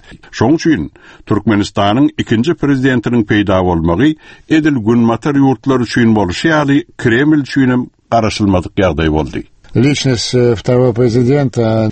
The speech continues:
Speaker 2: явилась такой же неожиданностью для Москвы, как и для Вашингтона.
Speaker 1: Сенин башта беллешиңи диали, эгер Гүнматар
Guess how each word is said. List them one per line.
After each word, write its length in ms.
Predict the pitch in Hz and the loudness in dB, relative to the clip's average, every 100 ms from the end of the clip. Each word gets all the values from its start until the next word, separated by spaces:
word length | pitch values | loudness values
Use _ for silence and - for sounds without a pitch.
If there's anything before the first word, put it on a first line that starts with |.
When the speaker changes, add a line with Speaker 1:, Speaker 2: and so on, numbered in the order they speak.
| - | -2
Speaker 2:
явилась 460 | 110 110 113 110 - | 0 2 2 0 -2
такой 300 | 117 135 117 | -2 0 0
же 100 | 110 | 0
неожиданностью 1000 | 110 110 104 120 98 95 - 107 98 92 - | 0 0 0 0 0 -4 -4 0 0 -2 -2
для 240 | 95 107 | 2 2
Москвы, 680 | 101 101 - 113 120 117 101 | 2 0 -2 0 2 2 0
как 360 | - 101 - | -2 -4 -2
и 420 | 104 95 92 90 90 | 0 0 -2 -6 -12
для 200 | 90 98 | -16 -20
Вашингтона. 220 | 95 _ _ _ | -20 _ _ _
Speaker 1:
Сенин 280 | - 147 175 | -2 0 0
башта 340 | 127 143 - 165 | 0 -2 0 2
беллешиңи 540 | 156 139 135 - 139 | 4 2 0 2 0
диали, 440 | 123 104 90 80 80 | 2 2 0 -2 -2
эгер 280 | 107 131 135 | 0 0 0
Гүнматар 720 | 117 117 113 110 135 95 | 2 2 2 0 -4 -6